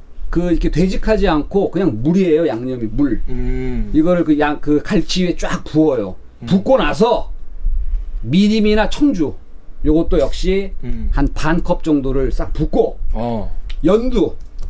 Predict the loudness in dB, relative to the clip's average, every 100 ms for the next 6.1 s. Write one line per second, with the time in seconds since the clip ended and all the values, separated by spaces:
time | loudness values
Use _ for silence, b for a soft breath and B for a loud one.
0 | -4 -2 -2 0 0 0 2 2 4 4
1 | 4 4 4 4 2 2 0 0 0 0
2 | 0 0 0 2 2 2 0 -6 -6 -2
3 | 0 2 2 0 2 2 2 4 4 0
4 | -2 -4 -4 -4 -4 -2 0 0 -2 -4
5 | -4 -4 -2 2 4 2 0 2 0 0